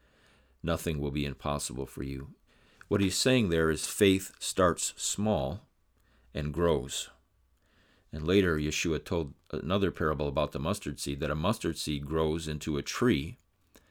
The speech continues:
becomes a tree that bears fruit, and birds nest in its branches. So faith starts small and it grows, and it, it has the potential to keep growing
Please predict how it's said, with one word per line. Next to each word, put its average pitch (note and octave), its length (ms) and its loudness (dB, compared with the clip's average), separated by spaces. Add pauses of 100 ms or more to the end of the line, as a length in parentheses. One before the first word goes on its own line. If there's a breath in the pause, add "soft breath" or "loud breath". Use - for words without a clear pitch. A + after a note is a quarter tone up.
(140 soft breath)
becomes B2 400 0
a D2+ 80 0
tree C#2+ 440 -4 (640 soft breath)
that D2+ 200 -4
bears F2 240 2
fruit, G2+ 420 2 (100)
and D2+ 320 -4 (300)
birds A2 340 4
nest C#2 320 -6
in B1 80 -8
its B1+ 120 -10
branches. - 680 -8 (2000)
So - 160 0
faith C3 260 8
starts F#2+ 340 6
small F2 460 0 (160)
and D#2+ 120 -4
it A#1+ 120 -4
grows, D2 560 -2 (600)
and E2 100 -4
it, E2+ 160 -6 (500)
it D#2+ 100 -4
has G#2 200 2
the - 100 -8
potential E2 560 -2
to - 180 -10
keep - 300 -6
growing E2 520 0